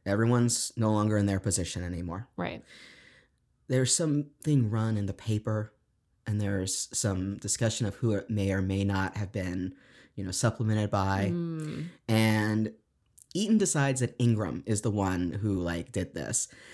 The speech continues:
Speaker 1: And Ingram is, like, fighting back with him a little bit. These,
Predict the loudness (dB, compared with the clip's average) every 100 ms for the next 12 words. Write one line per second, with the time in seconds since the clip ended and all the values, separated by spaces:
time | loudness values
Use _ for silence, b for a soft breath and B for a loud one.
0 | B B 0 0 2 2 4 2 2 0
1 | 2 2 0 -6 _ _ _ _ _ _
2 | -2 2 4 4 2 2 4 6 6 4
3 | 2 2 4 4